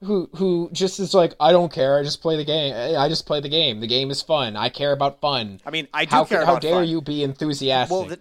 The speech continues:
Speaker 2: okay,
Speaker 1: Yeah.
Speaker 2: well, the difference
Speaker 1: Okay.
Speaker 2: there,
Speaker 1: I mean,
Speaker 2: Adam,
Speaker 1: most people should.
Speaker 2: the difference there is that the
Speaker 1: Yeah.
Speaker 2: game is fun independent of the canon, and the canon is good independent of the game. So I just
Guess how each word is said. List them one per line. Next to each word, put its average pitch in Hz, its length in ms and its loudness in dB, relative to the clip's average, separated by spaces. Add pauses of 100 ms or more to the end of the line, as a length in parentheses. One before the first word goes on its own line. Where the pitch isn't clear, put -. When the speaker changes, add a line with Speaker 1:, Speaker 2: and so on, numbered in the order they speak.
Speaker 2:
okay, 170 200 -4
Speaker 1:
Yeah. 117 80 -10
Speaker 2:
well, 156 80 -4
the 160 80 -6
difference 214 400 -6
Speaker 1:
Okay. 202 100 -6
Speaker 2:
there, 170 120 0
Speaker 1:
I 165 60 0
mean, 131 60 -2
Speaker 2:
Adam, 123 320 -6
Speaker 1:
most 220 220 4
people 160 180 -2
should. 185 220 2
Speaker 2:
the 123 60 2
difference 185 300 -8
there 165 260 -6
is 123 160 -10
that 135 180 -8
the 135 80 -12
Speaker 1:
Yeah. 90 240 -8 (260)
Speaker 2:
game 202 300 -4
is - 220 -8
fun 185 320 -6
independent 160 520 -12
of 175 100 -14
the 180 80 -12
canon, 185 360 -12
and 147 100 -14
the 135 60 -12
canon 160 360 -12
is 143 120 -12
good 165 160 -12
independent 147 500 -14
of 131 140 -14
the 117 80 -18
game. 127 380 -12 (340)
So 151 220 -8
I 139 160 -6
just 156 240 -14